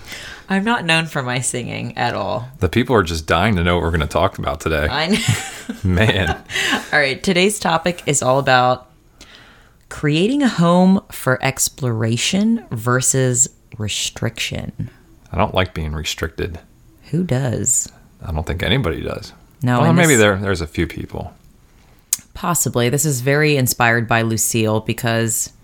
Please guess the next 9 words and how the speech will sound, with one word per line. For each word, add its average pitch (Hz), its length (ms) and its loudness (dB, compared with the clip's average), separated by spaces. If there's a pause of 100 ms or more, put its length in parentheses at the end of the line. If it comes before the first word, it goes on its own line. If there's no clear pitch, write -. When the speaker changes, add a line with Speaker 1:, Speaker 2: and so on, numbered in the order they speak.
(120)
Speaker 2:
Well, 90 240 0 (180)
yeah. 87 380 -2 (1400)
This - 180 -8
episode's 85 420 -6
about 82 320 -2
her. 87 260 -10 (180)
Speaker 1:
It, 123 240 -2 (340)
well, 127 260 -2
yeah, 127 360 -4